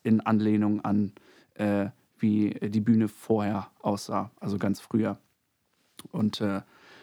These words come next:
das fand ich ganz, äh, ganz cool eigentlich, weil das ist auch ein sehr,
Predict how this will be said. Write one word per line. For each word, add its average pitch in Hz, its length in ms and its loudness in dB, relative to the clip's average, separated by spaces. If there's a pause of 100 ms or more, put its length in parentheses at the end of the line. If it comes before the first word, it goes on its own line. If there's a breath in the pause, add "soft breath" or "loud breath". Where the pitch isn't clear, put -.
das - 160 -12
fand 156 200 4
ich - 100 -6
ganz, 131 380 2
äh, 120 340 2 (360)
ganz 143 200 4 (120)
cool 120 300 4
eigentlich, 110 480 0 (220)
weil 107 260 2
das 113 160 -4
ist 110 160 -10
auch 110 200 0
ein 110 240 2
sehr, 110 480 0